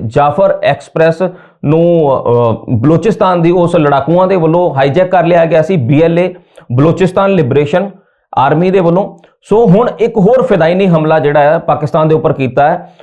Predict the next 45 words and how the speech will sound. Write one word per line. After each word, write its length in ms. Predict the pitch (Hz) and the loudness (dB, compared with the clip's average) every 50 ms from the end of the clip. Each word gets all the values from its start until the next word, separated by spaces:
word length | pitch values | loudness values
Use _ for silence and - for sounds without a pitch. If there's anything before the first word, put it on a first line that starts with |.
| - _ _ _ _ _ | -20 _ _ _ _ _
ਪਾਕਿਸਤਾਨ 500 | - - 156 170 196 - - 208 208 208 | -4 -2 0 0 0 0 0 0 0 2
ਦੇ 80 | 208 220 | 2 2
ਉੱਪਰ 340 | 196 185 170 175 202 196 - | 2 0 0 0 0 -2 0
ਬੰਬ 320 | 143 135 143 151 170 190 | 0 0 0 0 0 2
ਬਰਸਾਏ 420 | 175 190 185 180 190 185 190 196 | 2 0 0 0 2 2 2 2
ਗਏ 180 | 185 185 196 190 | 2 2 2 2
ਨੇ, 160 | 196 214 214 | 2 0 0
ਮਿਲਟਰੀ 460 | - 156 156 165 175 170 190 220 226 | 0 2 2 2 0 0 0 0 0
ਵਾਹਨਾਂ 380 | 220 165 147 143 165 196 220 226 | 0 0 0 0 0 0 0 2
ਦੇ 80 | 220 214 | 2 2
ਉੱਪਰ 300 | 185 165 170 170 170 - | 0 0 0 0 0 0
ਇਹ 200 | - 175 170 151 147 156 | 0 0 0 2 2 2
ਹਮਲਾ 200 | 147 156 160 170 | 2 2 0 0
ਕੀਤਾ 320 | 165 165 156 - 170 160 | -2 -2 -2 0 0 0
ਗਿਆ 220 | 160 156 156 160 | 2 2 2 2
ਹੈ 240 | 165 165 - - - - _ _ _ _ _ _ - | 0 -2 -6 -10 -20 -20 _ _ _ _ _ _ -2
ਔਰ 280 | 156 175 190 208 - - - | 0 0 2 0 0 -2 -2
ਇਸ 180 | 170 185 190 170 | 0 0 0 2
ਦੇ 160 | 175 220 208 | 2 0 0
ਵਿੱਚ 420 | 180 175 165 170 196 202 196 - - _ _ _ _ - - | 0 0 0 0 0 -2 -2 -4 -10 _ _ _ _ -6 -2
ਜੋ, 480 | 127 180 196 208 226 233 233 233 147 113 - - _ _ _ - | 0 2 2 2 2 2 2 0 -2 -4 -10 -16 _ _ _ -2
ਅ, 40 | 156 156 156 156 - - | 0 0 0 0 0 0
ਆਰਮੀ 300 | 160 165 165 170 202 226 | 0 0 0 0 -2 0
ਦੇ 100 | 220 220 | 0 0
ਵੱਲੋਂ, 280 | 220 214 220 220 220 | 0 0 0 0 -2
ਫਿਦਾਈਨੀ 420 | - - 160 143 151 160 185 208 220 | -2 -2 -2 0 0 0 2 2 2
ਆਰਮੀ 280 | 208 202 196 190 196 | 2 2 0 0 0
ਦੇ 80 | 185 196 | 0 0
ਵੱਲੋਂ 200 | 190 185 202 185 | 0 0 0 0
ਦੱਸਿਆ 260 | 170 165 175 175 170 | 0 0 2 2 2
ਜਾ 160 | 165 165 160 | 2 2 2
ਰਿਹਾ, 100 | 160 175 | 2 2
ਉਹਨਾਂ 160 | 180 180 185 | 2 0 0
ਦੇ 60 | 180 185 | -2 0
ਵੱਲੋਂ 220 | 175 170 175 170 | 0 0 -2 0
ਕਿਹਾ 180 | 175 175 170 165 | 0 0 0 2
ਜਾ 140 | 160 151 | 2 2
ਰਿਹਾ 80 | 151 156 | 2 0
ਕਿ 120 | 151 180 | 0 0
ਅਸੀਂ 160 | 180 180 208 185 | -2 0 0 0
ਨੱਬੇ 340 | 160 151 131 131 160 233 | 2 0 0 2 2 2
ਦੇ 140 | 247 240 240 | 2 2 0
ਕਰੀਬ 320 | 233 - 160 160 165 170 165 | 0 0 -2 0 -2 -2 -2
ਪਾਕਿਸਤਾਨੀ 640 | - 160 143 - - 143 - - 160 147 160 170 | -4 -4 -4 -4 -4 -6 -4 -2 -2 0 0 -2
ਸੈਨਿਕ 540 | 160 170 - - 147 156 156 - 175 - - | -2 0 0 0 0 0 -2 -2 -6 -8 -10